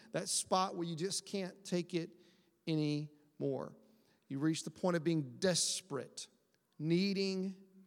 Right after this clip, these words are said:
relief. In that moment is when we need to experience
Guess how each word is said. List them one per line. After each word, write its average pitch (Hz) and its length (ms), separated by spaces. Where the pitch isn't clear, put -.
relief. 151 640
In 185 140
that 233 180
moment 220 680
is 151 160
when 165 180
we 175 220
need 196 220
to 190 100
experience 190 1080